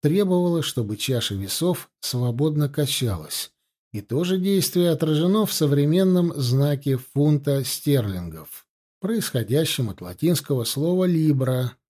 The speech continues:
так назывались весы со свободно качающимися чашками. Древние нумизматы размышляли о социальной, религиозной, военной и дипломатической истории монетной чеканки.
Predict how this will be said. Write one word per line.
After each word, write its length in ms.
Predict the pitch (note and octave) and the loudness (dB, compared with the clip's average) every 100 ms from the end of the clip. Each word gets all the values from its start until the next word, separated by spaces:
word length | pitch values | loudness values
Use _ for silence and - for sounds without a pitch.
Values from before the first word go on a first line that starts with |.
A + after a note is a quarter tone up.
| _ | _
так 220 | G#2 F2+ | -10 -8
назывались 580 | F#2 F2 F#2+ F2+ E2 - | -10 -6 -6 -6 -8 -8
весы 420 | F2+ F2 - F3 | -8 -4 0 0
со 160 | E3 D#3 | 0 -2
свободно 600 | - E3 F3 A3 G3+ G3+ | -2 -2 2 2 2 0
качающимися 1080 | G3 G2+ - C3 C3+ B2 - C3 B2+ B2+ B2+ | -2 -6 -4 0 0 0 -2 -2 -2 -2 -4
чашками. 800 | - A2+ E2+ - E2+ D#2+ D2+ D2 _ _ _ _ _ _ _ B2+ | -4 -4 -4 -10 -10 -12 -12 -18 _ _ _ _ _ _ _ -8
Древние 480 | D3+ A#3 A#3+ A3+ | -4 -2 2 2
нумизматы 720 | G#3 G3 F#3+ D#3+ F#3+ A3 G3+ | 4 6 6 6 4 4 2
размышляли 680 | D#3+ D3 D3 C#3+ D#3+ F3+ F#3+ | 2 4 4 2 2 4 4
о 100 | D#3+ | 4
социальной, 880 | C#3 C#3 - C3+ D3+ D3+ C3+ A2+ A#2 | 2 -2 -2 0 2 2 2 2 2
религиозной, 840 | C3+ C#3+ D3 D3 D3+ E3+ C#3 B2+ A#2+ | 4 4 2 2 4 2 2 2 2
военной 640 | B2+ C3 E3+ E3+ D#3+ D3+ | 2 4 4 4 4 2
и 200 | C#3+ C#3+ | -2 -6
дипломатической 1160 | B2 B2 A#2+ B2 B2 A2 A2 G2+ - - - D#2 | -2 -2 -2 -2 -2 -2 -6 -6 -8 -10 -10 -8
истории 480 | - - F3+ F3+ | -8 -2 0 2
монетной 560 | E3 D3 C3+ D3+ D3+ D3 | 2 2 2 0 0 -4
чеканки. 800 | C3+ C3 D3 D3 A#2+ - D2+ C2 | -2 -6 -2 -2 -2 -6 -16 -20